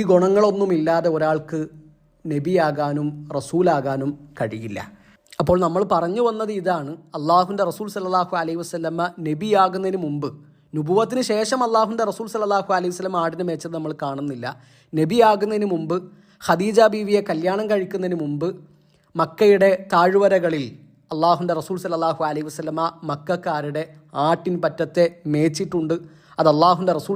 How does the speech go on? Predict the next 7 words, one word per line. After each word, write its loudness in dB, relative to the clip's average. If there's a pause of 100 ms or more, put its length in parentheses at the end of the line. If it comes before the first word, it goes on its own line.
സല്ലല്ലാഹു 2
അലൈഹി -4
വസല്ലമക്ക് -6
അള്ളാഹു 0 (100)
നൽകിയ -4 (340)
ഒരു -2
പരിശീലനമാണ് -2